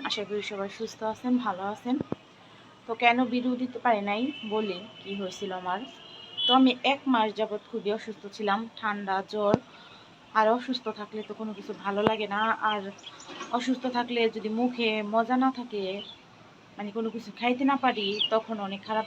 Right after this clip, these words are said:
লাগে, তখন কোনো কিছু ভালো লাগে না। আসলেও অসুস্থ থাকলে যদি মানুষ খাইতে পারে, তাইলে একটু ভালো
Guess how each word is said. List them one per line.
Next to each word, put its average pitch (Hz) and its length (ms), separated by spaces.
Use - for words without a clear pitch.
লাগে, 190 220
তখন 214 200
কোনো 208 180
কিছু - 140
ভালো 196 240
লাগে 202 220
না। 202 60
আসলেও 247 320
অসুস্থ 285 300
থাকলে 277 320
যদি 240 200
মানুষ 226 180
খাইতে 254 340
পারে, 226 220
তাইলে 208 280
একটু - 120
ভালো 196 160